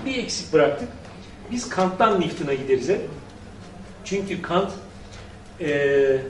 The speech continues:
dramatik bir şey söyleyeyim. E, şeyde, Hakkari'nin bir ilçesinde diyelim, Hakkari'nin bir köyünde bütün hayatını geçirmiş birisi. Kant dediğiniz adam, modern dünyanın felsefi, felsefi altyapısını, işte bilmem,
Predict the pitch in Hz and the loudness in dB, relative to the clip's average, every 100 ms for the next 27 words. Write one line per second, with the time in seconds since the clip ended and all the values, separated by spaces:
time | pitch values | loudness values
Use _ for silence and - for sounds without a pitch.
0 | - - - - - - 123 143 151 156 | -10 -18 -18 -18 -18 -14 -6 -2 -2 -2
1 | - - - 123 131 123 190 240 - - | -6 -8 -4 -4 -4 -4 -4 -6 -12 -16
2 | - - 147 147 143 143 143 - - - | -12 0 2 4 2 0 -4 -10 -16 -18
3 | - - - 190 190 185 - - - - | -16 -6 4 6 8 6 4 -6 -12 -14
4 | - - - 190 196 226 233 233 180 175 | -14 -12 2 4 6 10 10 10 6 0
5 | - - 156 208 196 165 190 175 190 185 | -2 -6 -8 -6 -6 -4 -2 -2 0 0
6 | 151 143 - 185 - 226 214 190 180 - | 2 2 2 0 8 8 8 4 -2 -4
7 | - 190 180 185 185 156 156 175 156 151 | -2 0 0 2 2 2 -2 2 4 4
8 | 143 151 143 - - - - - - - | 4 0 -4 -6 -8 -10 -10 -12 -12 -14
9 | - - - - - - - - - 180 | -14 -16 -16 -16 -16 -16 -16 -10 2 2
10 | 180 175 151 156 147 143 135 135 147 156 | 4 2 2 2 2 2 2 2 2 4
11 | 185 185 156 156 151 151 175 - 156 151 | 4 4 2 0 2 2 0 4 4 4
12 | 170 160 170 170 - - - - 160 151 | 0 -2 -2 -2 -4 -10 -14 -6 2 2
13 | 151 160 196 175 156 160 135 - 156 147 | 2 0 2 4 2 2 -2 -4 -2 -2
14 | 151 - 143 139 143 143 | -4 -6 -6 -2 0 0